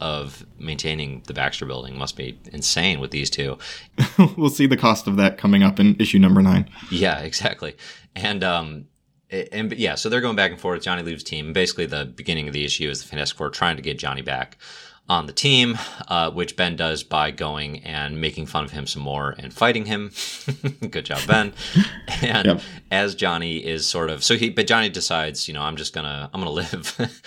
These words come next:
Speaker 1: <laughs> amongst the people on the streets." He finds, like, a, uh, vagrant tent of, of homeless individuals, and
Speaker 2: Yep.
Speaker 1: he, all the people there are talking about, or this bearded man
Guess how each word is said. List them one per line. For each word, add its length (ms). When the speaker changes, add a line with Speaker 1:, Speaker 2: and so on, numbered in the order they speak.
Speaker 1:
<laughs> 120
amongst 420
the 80
people 300
on 160
the 60
streets." 520
He 140
finds, 560
like, 320
a, 520
uh, 280
vagrant 520
tent 380
of, 640
of 220
homeless 400
individuals, 640
and 420
Speaker 2:
Yep. 140
Speaker 1:
he, 560
all 140
the 60
people 240
there 200
are 40
talking 440
about, 440
or 280
this 180
bearded 420
man 440